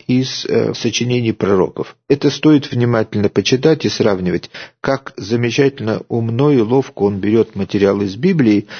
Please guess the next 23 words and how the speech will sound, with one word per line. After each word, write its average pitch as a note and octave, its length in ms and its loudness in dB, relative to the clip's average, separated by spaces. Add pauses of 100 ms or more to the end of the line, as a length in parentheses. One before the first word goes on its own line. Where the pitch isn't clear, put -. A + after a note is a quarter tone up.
(120)
и A2 120 -2
создаёт B2 600 2
из G#2+ 180 0
него G#2+ 220 2
новый A#2 360 2
свежий F2+ 440 -2
текст. - 400 -10 (340)
Это D3+ 280 2
очень C3+ 360 0
высокое G#2 520 0
литературное F#2 1040 0 (260)
мастерство, B2+ 800 0 (480)
и D#3 240 4 (340)
принципиально C#3+ 800 2
важно, C#3+ 440 0
что - 200 -2
он F#2 120 2
так G2+ 220 -2
делает, E2+ 440 -2
потому A2 360 0
что - 460 -2
общая G#2 540 2
идея E2+ 460 -4